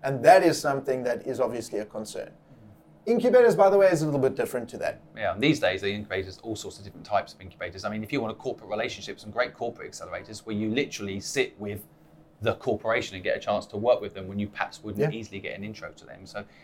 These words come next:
Speaker 2: it's just
Speaker 1: Yeah.
Speaker 2: getting in there for that, not even raising capital. You get one client can be enough, right? You,
Speaker 1: Yeah, for
Speaker 2: sometimes you don't
Speaker 1: clients,
Speaker 2: need to raise money to
Speaker 1: sales,
Speaker 2: get, to-,
Speaker 1: distribution.
Speaker 2: totally.
Speaker 1: So I think that could be very useful.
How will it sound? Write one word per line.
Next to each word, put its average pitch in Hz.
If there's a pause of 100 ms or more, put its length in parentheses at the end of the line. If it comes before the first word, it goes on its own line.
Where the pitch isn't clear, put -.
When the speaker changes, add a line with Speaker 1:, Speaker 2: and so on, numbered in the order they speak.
(120)
Speaker 2:
it's 127
just 135
Speaker 1:
Yeah. 117
Speaker 2:
getting 120
in 127
there 101
for 117
that, 139
not 127
even 110
raising 110
capital. 82
You 113 (220)
get 135
one 139
client 147
can 113
be 113
enough, 139
right? -
You, 123
Speaker 1:
Yeah, 135
for -
Speaker 2:
sometimes 123
you 131
don't 147
Speaker 1:
clients, 135
Speaker 2:
need 165
to 98
raise 98
money 151
to 170
Speaker 1:
sales, 151
Speaker 2:
get, -
to-, -
Speaker 1:
distribution. 151
Speaker 2:
totally. 131 (100)
Speaker 1:
So 170
I 165
think 208
that 170
could 165
be 139
very 123
useful. 123